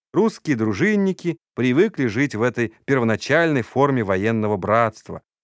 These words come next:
привольно двигаясь из волости в волость на неизмерном пространстве, сохраняя первоначальную волю,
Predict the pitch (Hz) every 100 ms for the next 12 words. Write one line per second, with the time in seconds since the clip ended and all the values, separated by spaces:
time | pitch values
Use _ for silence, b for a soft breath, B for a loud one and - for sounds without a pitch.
0 | - 101 101 160 165 147 107 127 123 113
1 | 110 - 107 90 113 170 160 143 - 117
2 | 92 117 120 107 - - _ _ - 117
3 | 113 113 95 117 170 156 139 107 101 -
4 | 117 143 131 - - - _ - 104 101
5 | 113 120 110 b 110 101 101 90 - 131
6 | 131 117 98 85 117 127 92